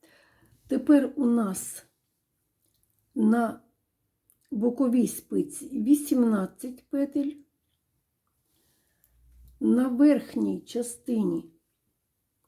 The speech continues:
шкарпетки тридцять сім петель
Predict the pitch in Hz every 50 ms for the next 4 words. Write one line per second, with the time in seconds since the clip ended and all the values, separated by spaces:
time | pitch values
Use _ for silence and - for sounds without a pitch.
0 | _ _ _ _ _ _ _ _ _ _ _ _ _ _ _ _ _ _ _ _
1 | _ _ _ _ _ _ _ _ _ _ _ _ _ _ _ _ - - - -
2 | 247 247 247 247 - 226 185 - - - - - 196 - _ _ _ _ _ _
3 | _ _ _ _ _ _ _ _ _ _ _ _ _ _ _ _ _ _ _ _
4 | _ _ _ _ _ _ _ _ _ _ _ _ _ _ - _ _ _ _ _
5 | _ _ _ _ _ _ _ _ _ _ _ _ _ _ 285 262 277 254 - -
6 | - - - - - - - _ _ _ _ - - - - 262 240 202 196 202
7 | - - 233 233 233 233 233 - 311 311